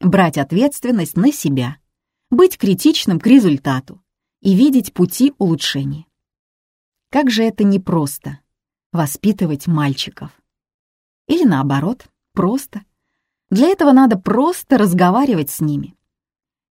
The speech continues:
Если что-то не так, пусть подумает, а почему так произошло? Может быть, причина во мне? Могу ли я что-то изменить?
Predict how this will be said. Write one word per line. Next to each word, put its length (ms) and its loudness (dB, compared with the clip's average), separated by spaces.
Если 380 2
что-то 360 0
не 160 -2
так, 320 -4
пусть 200 -2
подумает, 640 0
а 80 -4
почему 400 -2
так 240 -6
произошло? 600 -4
Может 300 0
быть, 260 0
причина 460 0
во 140 -2
мне? 340 -2
Могу 360 0
ли 120 0
я 300 0
что-то 420 -2
изменить? 560 0